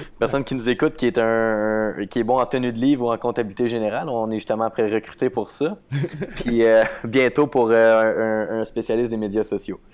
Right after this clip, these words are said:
Speaker 1: Fait que, euh,
Speaker 2: Ok.
Speaker 1: on, ça, ça grossit vraiment vite, là. Puis, euh, on est, euh, en tout cas, je suis bien excité de, de ça. Sinon,
Speaker 2: Ouais.
Speaker 1: euh, bon, on a aussi, euh, j'ai aussi un, un site, euh, <laughs> c'est un peu plus, euh, un peu plus plate, là, mais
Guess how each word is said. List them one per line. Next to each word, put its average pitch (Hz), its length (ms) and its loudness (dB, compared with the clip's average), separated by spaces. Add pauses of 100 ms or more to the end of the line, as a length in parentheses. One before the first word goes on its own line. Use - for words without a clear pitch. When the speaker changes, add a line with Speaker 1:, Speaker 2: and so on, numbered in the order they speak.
(320)
Speaker 1:
Fait 101 140 -2
que, - 80 -2
euh, 104 340 6
Speaker 2:
Ok. 104 80 4
Speaker 1:
on, 104 400 0
ça, 104 240 0
ça 113 160 -2
grossit 110 340 -4
vraiment 117 340 2
vite, 117 200 -4
là. 151 180 -6
Puis, 101 400 -4
euh, 95 200 0
on 92 360 -4
est, 92 280 -6
euh, 90 460 -4 (840)
en - 60 -8
tout - 60 -14
cas, - 80 4
je - 80 -8
suis 110 100 -10
bien 123 140 0
excité 120 320 -2
de, 101 240 4 (160)
de 98 160 -2
ça. 123 260 -4 (420)
Sinon, 131 580 2
Speaker 2:
Ouais. 117 60 4
Speaker 1:
euh, 110 380 6
bon, 110 140 2
on 107 240 0
a 113 80 0
aussi, 117 340 -2
euh, 107 240 4
j'ai 107 140 -2
aussi 110 240 -6
un, 104 320 -2 (680)
un 123 100 -4
site, - 360 -6
euh, 107 300 4 (160)
<laughs> 104 500 -12
c'est - 160 -10
un 95 40 -6
peu 110 100 -8
plus, 113 320 -2
euh, 101 240 0
un 107 200 -14
peu - 140 -20
plus 120 140 -10
plate, - 340 -6
là, 160 80 -4
mais 127 160 -2